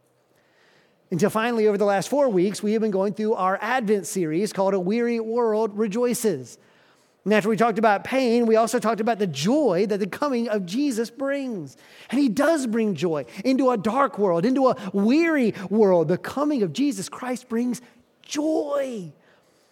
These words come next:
We talked about the joy of him being the Emmanuel, the joy of him being a light in the darkness, the, the joy of him being miraculous and having the power to actually transform us,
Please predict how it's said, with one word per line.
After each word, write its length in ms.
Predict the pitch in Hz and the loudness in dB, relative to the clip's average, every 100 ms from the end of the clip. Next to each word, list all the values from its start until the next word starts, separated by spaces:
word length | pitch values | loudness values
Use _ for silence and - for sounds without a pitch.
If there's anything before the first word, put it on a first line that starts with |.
| - | -4
We 80 | 240 | 0
talked 260 | 294 294 | 0 0
about 140 | 277 214 | 0 0
the 80 | |
joy 360 | 185 240 302 277 | 2 2 4 4
of 40 | |
him 220 | 196 269 262 | 2 2 2
being 220 | 277 240 233 208 | 2 2 0 2
the 100 | 254 | 2
Emmanuel, 840 | 240 254 285 269 240 214 175 160 | 4 2 2 2 4 4 4 2
the 80 | 185 | 2
joy 280 | 202 320 | 2 4
of 80 | 277 | 4
him 160 | 220 285 | 2 2
being 160 | 269 | 2
a 60 | 220 | 2
light 340 | 190 262 285 | 2 2 2
in 80 | 226 | 2
the 80 | 190 | 0
darkness, 480 | 185 269 269 226 - | 0 0 0 -2 -4
the, 320 | 247 208 247 | -2 2 2
the 120 | 214 | 2
joy 380 | 175 214 339 294 | 2 2 2 2
of 80 | 208 | 2
him 180 | 285 226 240 | 0 -2 -2
being 240 | 285 277 208 202 | 2 2 0 2
miraculous 880 | 233 247 220 247 330 - 262 190 220 | 4 6 4 4 4 2 2 2 0
and 80 | |
having 260 | 202 311 302 | 0 0 0
the 100 | 247 | 0
power 380 | - 302 320 247 | -2 0 2 2
to 180 | 226 247 | 0 0
actually 440 | 294 277 277 262 | 0 0 0 0
transform 640 | - 240 214 - 269 330 | 2 0 0 0 0 2
us, 160 | 233 - | 2 -2